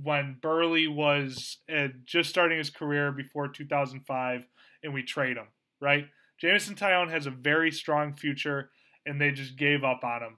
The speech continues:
and, and it hurts. Uh, here, here's something that I wanna tell you guys and our listeners. Uh, Gerrit Cole and Jameson Taillon were both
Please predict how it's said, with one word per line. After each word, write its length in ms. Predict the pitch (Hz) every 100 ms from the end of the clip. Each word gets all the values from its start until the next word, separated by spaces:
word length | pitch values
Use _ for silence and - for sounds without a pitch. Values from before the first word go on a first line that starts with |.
| _
and, 220 | 151 139 139
and 100 | 135
it 120 | 123
hurts. 440 | 151 139 123 - - _ _ _ -
Uh, 360 | 139 123 120 120 _ _ _ _ _
here, 380 | 123 147 226 214
here's 260 | 240 240
something 300 | 190 165 156
that 100 | 151
I 60 | 143
wanna 180 | 139 131
tell 180 | -
you 120 | 135 127
guys 300 | 127 123 127
and 100 | 123
our 120 | 123
listeners. 580 | 127 - 127 120 - - 135
Uh, 340 | 120 117 113 - _ _ _ _ _ _ _ 139
Gerrit 340 | 170 220 214
Cole 240 | 196 190
and 100 | 180
Jameson 460 | 151 160 165 151 160
Taillon 520 | 165 156 143 135 135 - _ _ _ -
were 140 | 139
both 520 | 123 160 170 180 -